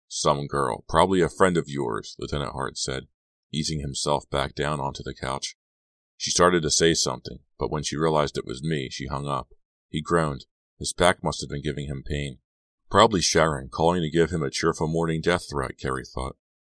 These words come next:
"Look, Dad," Kerry said impatiently, "whatever you've got to tell me, just tell me. You're only making it worse by dragging it out like this." "Making it worse?" Lieutenant Hart's face twisted into an ironic smile.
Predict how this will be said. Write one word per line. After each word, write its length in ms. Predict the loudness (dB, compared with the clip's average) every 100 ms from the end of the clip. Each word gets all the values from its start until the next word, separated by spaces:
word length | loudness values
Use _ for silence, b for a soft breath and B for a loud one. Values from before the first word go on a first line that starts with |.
| _
"Look, 240 | 2 2 0
Dad," 280 | -4 -6 -6
Kerry 240 | -6 -4
said 140 | -6 -8
impatiently, 640 | -8 -8 -8 -8 -12 -14 _ _ _ _
"whatever 320 | 4 4 4
you've 120 | 0 2
got 160 | 0
to 60 | 0
tell 220 | 0 0
me, 240 | 0 -8 -4
just 240 | 0 0 0
tell 200 | -4 -6
me. 240 | -8 -14 _ _ _
You're 120 | 0
only 140 | 2 2
making 280 | 0 -2 -4
it 140 | -2
worse 240 | -2 -2
by 140 | -4 -6
dragging 340 | -2 -2 -2
it 80 | -2
out 180 | -2 -2
like 200 | -6 -6
this." 360 | -8 -8 -14 -18 _ _ _ _
"Making 340 | -2 0 2 0
it 160 | 0
worse?" 540 | 4 6 6 2 -2 -4 _ _ _ _ _ _ -6
Lieutenant 360 | 0 2 2 2
Hart's 280 | 2 2
face 300 | -2 -2 -2
twisted 460 | -2 -2 -2 -4 -8
into 280 | -8 -6 -6
an 80 | -6
ironic 420 | -4 -4 -4 -6
smile. 480 | -8 -6 -4 -6